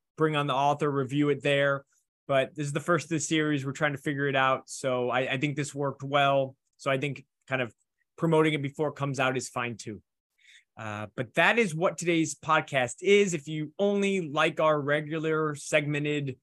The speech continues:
version of this podcast, next Monday, we will have a regular episode for you. Uh, but again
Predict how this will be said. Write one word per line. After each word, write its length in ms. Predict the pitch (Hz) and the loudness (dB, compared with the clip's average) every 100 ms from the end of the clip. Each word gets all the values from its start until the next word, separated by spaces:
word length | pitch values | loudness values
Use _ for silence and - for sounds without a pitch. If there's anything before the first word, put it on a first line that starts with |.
| _ _ | _ _
version 320 | 131 160 151 | 2 2 2
of 80 | 156 | -2
this 140 | 151 147 | -2 0
podcast, 600 | 147 151 156 151 147 - | 0 2 2 2 -2 -6
next 280 | 135 - | -6 -4
Monday, 320 | 156 156 151 151 | -2 0 0 0
we 140 | 139 | 0
will 120 | 139 | -2
have 180 | 135 143 | 0 0
a 140 | 127 | 0
regular 580 | 123 120 135 131 131 127 - _ _ _ - | 0 -2 -2 -2 -2 -2 -6 _ _ _ -8
episode 500 | - 147 180 160 143 | -6 0 2 2 0
for 260 | 165 160 151 | 2 4 4
you. 380 | 151 143 143 139 _ _ | 2 0 -2 -8 _ _
Uh, 360 | 123 117 117 120 | -6 -4 -4 -4
but 140 | 120 | -2
again 360 | 143 131 107 | 0 0 -2